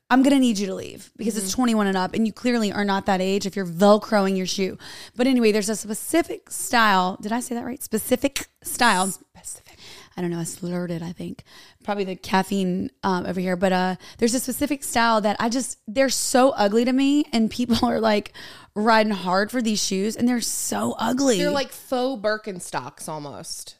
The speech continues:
Speaker 1: No, I
Speaker 2: Is
Speaker 1: think
Speaker 2: that kinda what you're talking about?
Speaker 1: No, mm-mm. I,
Speaker 2: Oh.
Speaker 1: I don't think you're. I think I showed you
Speaker 2: I'm
Speaker 1: a pair that
Speaker 2: picturing
Speaker 1: was
Speaker 2: the wrong
Speaker 1: misleading.
Speaker 2: thing.
Speaker 1: Yeah, they, they. I like a Birkenstock. I like
Speaker 2: I don't mind a Birkenstock.
Speaker 1: I like granola bars and Birkenstock sometimes.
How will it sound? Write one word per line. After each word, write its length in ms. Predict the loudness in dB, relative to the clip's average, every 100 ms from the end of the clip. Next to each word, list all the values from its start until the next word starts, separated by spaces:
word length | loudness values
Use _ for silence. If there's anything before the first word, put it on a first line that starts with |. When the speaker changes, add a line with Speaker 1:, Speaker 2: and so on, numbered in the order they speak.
| _ _ 2
Speaker 1:
No, 480 | 4 4 2 0 -2
I 60 |
Speaker 2:
Is 60 | 2
Speaker 1:
think 180 | 2 2
Speaker 2:
that 20 | -2
kinda 120 | -4
what 100 | -6
you're 140 | -6 -2
talking 180 | 2
about? 140 | 4 4
Speaker 1:
No, 560 | 4 4 4 4 2 0
mm-mm. 400 | -6 -4 -4 -2
I, 220 | 0 2 2
Speaker 2:
Oh. 160 | 2
Speaker 1:
I 100 | 4
don't 260 | 6 4 4
think 240 | -2 0
you're. 440 | -2 0 -2 -4 -10 _ _ _
I 100 | -6
think 200 | 2 4
I 80 | 4
showed 340 | 2 0 2
you 80 | 2
Speaker 2:
I'm 20 |
Speaker 1:
a 20 | 2
pair 200 | 2 4
that 140 | 4
Speaker 2:
picturing 0 |
Speaker 1:
was 100 | 2
Speaker 2:
the 40 | 2
wrong 80 |
Speaker 1:
misleading. 540 | 2 2 2 2 0 -4
Speaker 2:
thing. 80 | -8 -18 -20 _
Speaker 1:
Yeah, 580 | -6 0 0 0 -4 -8 -14 _ _
they, 280 | -2 0 2
they. 400 | 0 2 2 2
I 120 | 2
like 160 | 2 2
a 40 |
Birkenstock. 600 | -2 -6 -6 -6 -6 -6 -12 _ _ _ _ _ _ _ _ _ -8
I 80 | -2
like 200 | 2 2
Speaker 2:
I 60 | 2
don't 160 | 0
mind 160 | 0 -2
a 20 |
Birkenstock. 140 | -4 2
Speaker 1:
I 60 | 4
like 180 | 4 4
granola 360 | 4 6 6
bars 280 | 4 2 0
and 140 | -2 -2
Birkenstock 500 | -2 -4 -2 -4 -2
sometimes. 560 | -4 -2 0 -2 -4